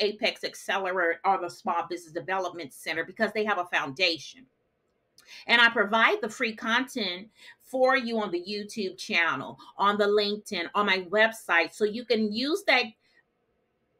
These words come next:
all that free content, so you can save that capital to pay yourself and your team. Those are the things you need to focus on, paying yourself and paying your team. So that takes away the anxiety,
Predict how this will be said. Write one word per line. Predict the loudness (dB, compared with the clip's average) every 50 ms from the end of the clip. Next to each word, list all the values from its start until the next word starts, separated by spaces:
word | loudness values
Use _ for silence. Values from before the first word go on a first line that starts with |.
| _ _ 2
all | 4 6 8 8
that | 8 8 6 4
free | 0 -4 -4
content, | -2 0 2 2 2 2 0 -4 -8 -8 -8 -10 -12 -10
so | -6 -4 -2
you | -2 -2 -2
can | -2 -2 -2
save | -2 -4 -2 2 4 4 4 2 2 2
that | 2 2 0 0 -2
capital | -2 2 4 4 4 2 0 -4 -4 -6 -6 -4 -4 -4 -4
to | -2 -2 0
pay | 2 2 2
yourself | 2 4 4 4 4 4 2 2 4 6 6 6 4 0 -2
and | -2 0 0 0
your | 0 -2 -4
team. | -6 -6 -6 -6 -6 -6 -8 -12 -16 _ _ _ _ -20 -20 _ _ -4
Those | 0 4 6 6 8 6 6 2 2
are | 2 2 2 2
the | 0
things | -2 -2 -2 -2 -2
you | -2
need | -2 -2
to | -4 -2
focus | 2 2 2 2 0 -2 -6
on, | -6 -4
paying | -4 -2 -2 -2 -2 -4
yourself | -4 -6 -6 -4 2 4 6 8 8 6 4 2 -8 -20 -20 -14 -6 -4
and | -4 -2 -2
paying | -2 0 0 0 0 0
your | 0 -2 -4
team. | -6 -6 -4 0 0 2 0 0 -2
So | -2 -2 2
that | 4 2 2 2 0
takes | -4 -4 -2 -2 -4
away | -2 0 0 2
the | 2 2 2 2
anxiety, | 0 -4 -6 -8 -10 -8 -2 2 6 8 8 8 6 6 2 0 -2 -4 -4 -4 -4 -4 -6 -8